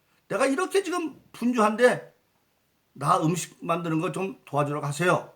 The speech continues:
아, 그랬더니 예수님이 의외로 "마르다야,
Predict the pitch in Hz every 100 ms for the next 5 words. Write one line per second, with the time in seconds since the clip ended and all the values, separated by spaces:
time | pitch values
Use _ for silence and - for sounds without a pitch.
0 | _ _ _ _ _ _ _ _ _ 202
1 | 233 170 160 196 180 165 165 202 254 -
2 | 143 147 190 165 - - _ _ _ _
3 | _ _ _ _ _ _ _ _ _ _
4 | _ _ _ _ - 127 147 156 165 165
5 | -